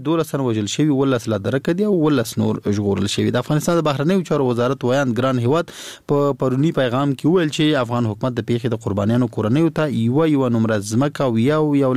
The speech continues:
لک افغانۍ ورکوي. کړي او هم یې له جوبلو کسانو سره پنځوس زره افغانۍ مرسته کړي او کاري موقع یې ورته برابره کړې ده. له ازادي راډیو نه خبرونو ته دوام ورکوو. دا هم څو بهرني خبرونه. امریکا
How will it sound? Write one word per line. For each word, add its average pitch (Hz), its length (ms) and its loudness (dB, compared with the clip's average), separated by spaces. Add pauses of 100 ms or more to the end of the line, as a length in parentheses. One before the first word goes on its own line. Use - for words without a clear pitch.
لک 127 140 -2
افغانۍ 110 340 0
ورکوي. 110 220 0
کړي 160 140 2 (320)
او 120 40 2 (100)
هم 151 100 2
یې 151 220 2
له 110 160 0
جوبلو 156 320 0
کسانو 131 320 -2
سره 143 180 -2 (260)
پنځوس 123 600 2
زره 127 180 2 (160)
افغانۍ 104 340 0 (100)
مرسته 143 420 -2 (220)
کړي 147 240 2 (260)
او 147 420 2 (140)
کاري 104 260 2 (160)
موقع 92 240 -4
یې 90 160 -2
ورته 85 260 -6
برابره - 380 -8
کړې - 220 -12
ده. - 100 -20 (720)
له 104 60 0
ازادي 98 280 2
راډیو 107 240 2
نه 120 100 2
خبرونو 104 460 0
ته 104 100 -2
دوام 113 240 0
ورکوو. 135 240 -2
دا 113 160 2
هم 107 220 2
څو 98 200 -2
بهرني 92 460 0 (160)
خبرونه. 101 440 0 (600)
امریکا 190 320 2